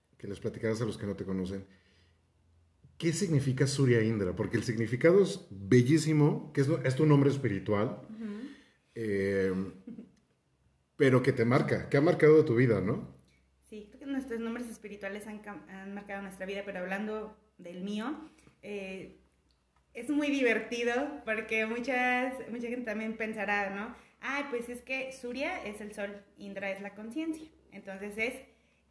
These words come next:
Speaker 2: que tu conciencia brille como la luz del sol. Y dirán, "Ay, sí", el otro día platicaba con unas amigas de mis hermanas y me decían, "Es que tú eres súper zen, o sea, <laughs> se te ven los chakras alineados".
Speaker 1: <laughs>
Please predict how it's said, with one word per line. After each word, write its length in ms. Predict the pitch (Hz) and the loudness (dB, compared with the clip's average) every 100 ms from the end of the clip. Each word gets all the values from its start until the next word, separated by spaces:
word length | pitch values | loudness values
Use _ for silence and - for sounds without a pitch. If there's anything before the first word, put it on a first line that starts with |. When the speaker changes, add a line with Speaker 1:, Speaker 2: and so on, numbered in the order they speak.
| _ | _
Speaker 2:
que 520 | 208 196 196 190 180 | -8 -4 -2 -4 -6
tu 100 | 220 | -10
conciencia 640 | 208 208 226 254 262 247 214 | -10 -10 -6 -6 -6 -6 -6
brille 460 | 247 269 220 196 | -4 -4 -4 -8
como 520 | - 180 170 165 165 165 | -10 -12 -10 -10 -10 -10
la 120 | 170 | -10
luz 260 | 170 175 160 | -10 -14 -16
del 160 | 165 156 | -18 -18
sol. 180 | - - - _ _ _ _ _ | -20 -20 -20 _ _ _ _ _
Y 100 | 214 | -10
dirán, 340 | 214 202 208 214 | -6 -4 -6 -10
"Ay, 340 | 247 294 285 | -8 -6 -6
sí", 160 | 277 269 | -4 -4
el 120 | 208 | -4
otro 120 | 208 | -4
día 160 | 226 214 | -2 -2
platicaba 500 | 226 214 214 202 202 | -4 -10 -6 -4 -4
con 140 | 208 196 | -8 -8
unas 460 | 196 196 196 196 - - _ _ | -6 -6 -6 -10 -14 -20 _ _
amigas 320 | 175 190 196 | -16 -10 -8
de 100 | 202 | -6
mis 140 | 208 214 | -8 -8
hermanas 540 | 220 240 196 190 247 - | -8 -6 -6 -6 -8 -12
y 40 | |
me 80 | 196 | -12
decían, 320 | 196 214 208 | -10 -10 -12
"Es 100 | - | -14
que 100 | - | -18
tú 100 | 277 247 | -14 -10
eres 220 | 254 - | -10 -12
súper 320 | 220 - 190 - | -16 -16 -18 -16
zen, 460 | 190 175 185 175 - 185 | -16 -14 -14 -16 -18 -20
o 40 | |
sea, 220 | 185 185 | -14 -8
<laughs> 500 | 185 - 127 - - | -6 -4 -4 -6 -10
se 80 | 226 | -10
te 180 | 226 226 | -6 -6
ven 200 | 226 233 | -4 -4
los 180 | 254 262 | -4 -6
chakras 520 | - 262 - 240 247 | -8 -8 -8 -10 -6
alineados". 640 | 226 190 185 196 - - - - | -8 -8 6 6 6 2 -4 4
Speaker 1:
<laughs> 1000 | 233 - 208 - 190 147 135 147 - - | 4 6 4 6 2 2 0 -4 -4 -10